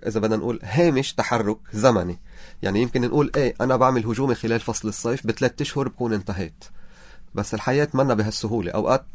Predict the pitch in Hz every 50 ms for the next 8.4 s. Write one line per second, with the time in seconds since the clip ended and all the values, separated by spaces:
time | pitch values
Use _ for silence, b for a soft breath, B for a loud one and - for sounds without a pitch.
0 | - - - - 110 - - 135 - 127 117 113 123 123 117 110 - 104 - -
1 | - 78 - - b b b b b b b 101 98 113 117 - - 139 123 107
2 | 101 - - 113 101 82 90 - - - - - B B B B B B B B
3 | B B B - - - 101 113 - - 120 139 156 160 147 135 127 - - -
4 | - 131 123 110 104 123 139 117 104 101 98 90 95 95 90 - - 123 - 104
5 | - 101 98 98 95 - - 92 90 101 123 - - b b b b b b -
6 | 110 131 135 120 113 113 - - 110 107 98 110 110 - - - - - 123 120
7 | 117 117 117 107 - 107 117 131 131 - 143 123 113 104 98 98 - - 98 95
8 | - - 104 - - - 92 101